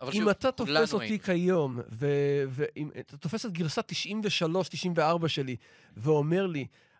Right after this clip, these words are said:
Speaker 2: "אתה יום אחד, אה, לא תרצה לראות יותר היאבקות?"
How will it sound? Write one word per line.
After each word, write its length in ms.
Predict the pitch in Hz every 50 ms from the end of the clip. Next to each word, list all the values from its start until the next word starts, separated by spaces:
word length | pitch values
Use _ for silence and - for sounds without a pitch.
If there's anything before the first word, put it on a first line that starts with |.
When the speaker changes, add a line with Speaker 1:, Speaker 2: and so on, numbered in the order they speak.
| _ _ -
Speaker 2:
"אתה 220 | 139 - - 156 143
יום 240 | 147 165 185 202 190
אחד, 300 | 151 - - 185 180 180 165 143 - _ -
אה, 60 | 131 143 139 135 135 131 131 131 131 - -
לא 680 | - 139 147 160 180 190 190 190 190 190 190 190 190 180
תרצה 260 | - 180 147 - 185
לראות 260 | 180 175 160 165 180 170
יותר 240 | 175 170 175 160
היאבקות?" 500 | 160 156 143 139 - 208 240 269 - -